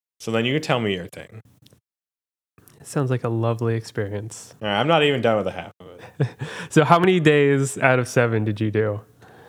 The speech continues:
Speaker 1: Three.
Speaker 2: Okay. I did six. I missed Friday night, and it was, I kept trying to tell myself I was gonna do it,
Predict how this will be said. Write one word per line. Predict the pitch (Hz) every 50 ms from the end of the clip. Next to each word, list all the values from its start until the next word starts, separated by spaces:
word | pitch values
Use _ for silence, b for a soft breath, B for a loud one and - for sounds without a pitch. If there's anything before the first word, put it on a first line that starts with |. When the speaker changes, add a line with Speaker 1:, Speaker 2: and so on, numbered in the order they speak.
| B B B B
Speaker 1:
Three. | B - - - - 127 117 104 101 98 90 82 82 82 87 98 - _ _ _ _ _ _ _ - -
Speaker 2:
Okay. | - 113 127 110 113 131 - - _ _ _ _ _ _ _ _ _ _ _ _
I | 117 120
did | 123 135 139 139 135 135 131 127 123 113 - _ _ _ _ _ _ _ _ _ _ _ -
six. | - - - - - - 127 117 101 101 - - - - - -
I | - 120 117
missed | 123 131 135 139 143 147 - - - - - - _ _ _ _ _ _ -
Friday | - - - - 131 120 120 117 117 110
night, | 104 104 104 104 104 104 107 - - _ _ _ _
and | 123 117 117
it | 113
was, | 113 113 113 110 107 - -
I | - 117 120 123
kept | - 170 160 -
trying | - - 139 139
to | 139 131
tell | - 147
myself | 139 139 139 - 151 143 139
I | 143 139
was | 135 131
gonna | - 143 135 139 139
do | 139 143 143
it, | 139 139 202 - -